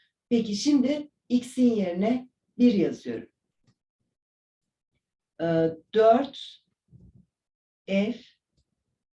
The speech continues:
birin kübü çarpı üç F üssü bir. F üssü bir zaten eğimdi.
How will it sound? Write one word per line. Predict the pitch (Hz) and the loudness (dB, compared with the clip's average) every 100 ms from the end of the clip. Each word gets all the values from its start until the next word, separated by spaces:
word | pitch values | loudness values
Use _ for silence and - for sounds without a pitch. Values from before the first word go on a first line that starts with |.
| - | -4
birin | 196 185 170 139 - _ _ _ _ _ _ _ _ _ _ | 0 0 0 -4 -10 _ _ _ _ _ _ _ _ _ _
kübü | - 208 202 220 - - _ _ _ _ _ _ | -6 -2 2 2 2 -10 _ _ _ _ _ _
çarpı | - 202 175 165 165 165 - - _ _ _ - | -10 -4 -2 -2 -6 -8 -10 -10 _ _ _ -8
üç | 220 254 269 - - - _ _ _ _ _ _ | 0 0 0 -10 -18 -20 _ _ _ _ _ _
F | 214 226 196 | 0 0 0
üssü | 175 - - 226 247 - _ _ | -8 -8 -2 -2 -2 -10 _ _
bir. | 185 175 170 - _ _ _ _ _ - | -4 -2 -2 -4 _ _ _ _ _ -2
F | 240 247 | 0 2
üssü | 302 - 285 254 | -2 -2 -6 0
bir | 294 | -2
zaten | 285 262 247 247 262 254 | 0 -2 0 0 -2 -4
eğimdi. | 240 226 226 220 - 127 - | 0 0 2 0 -2 -6 -14